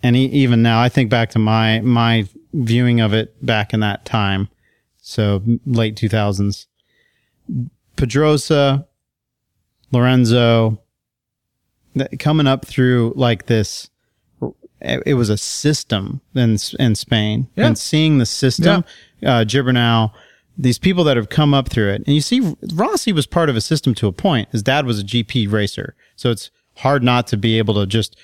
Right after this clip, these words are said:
Speaker 1: privilegedly come up through it and be fast. But these kids were, like, next level, hardcore from, like, birth
Speaker 2: They were
Speaker 1: level.
Speaker 2: groomed.
Speaker 1: And in such a way that
Speaker 2: And
Speaker 1: it
Speaker 2: not even that they were groomed. They were in a track because it was,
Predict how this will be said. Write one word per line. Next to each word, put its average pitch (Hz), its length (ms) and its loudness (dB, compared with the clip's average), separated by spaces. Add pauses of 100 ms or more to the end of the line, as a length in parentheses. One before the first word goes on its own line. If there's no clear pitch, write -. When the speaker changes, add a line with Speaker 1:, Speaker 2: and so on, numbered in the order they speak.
(120)
Speaker 1:
privilegedly 123 640 0
come 113 220 0
up 117 140 -2
through 107 200 0
it 101 80 0
and 101 80 0
be 98 100 -2
fast. 113 540 -4 (320)
But 117 220 -4
these 220 300 2
kids 104 400 -2
were, 110 140 2
like, 107 260 0
next 135 440 0
level, 107 480 2 (840)
hardcore 127 1080 0 (340)
from, 151 640 0
like, 127 200 2
birth 127 520 2
Speaker 2:
They 170 140 2
were 156 60 6
Speaker 1:
level. 131 260 4
Speaker 2:
groomed. 117 460 0
Speaker 1:
And 143 280 2
in 147 160 4
such - 280 -2
a 175 80 2
way 135 300 4
that 120 120 2
Speaker 2:
And 110 80 2
Speaker 1:
it 156 40 6
Speaker 2:
not 202 160 2
even 220 120 4
that 196 120 2
they 165 100 4
were 139 80 2
groomed. 147 260 2
They 139 80 4
were 131 120 2
in 156 80 4
a 110 80 0
track 127 540 -2
because 123 280 0
it 123 40 2
was, 110 320 -2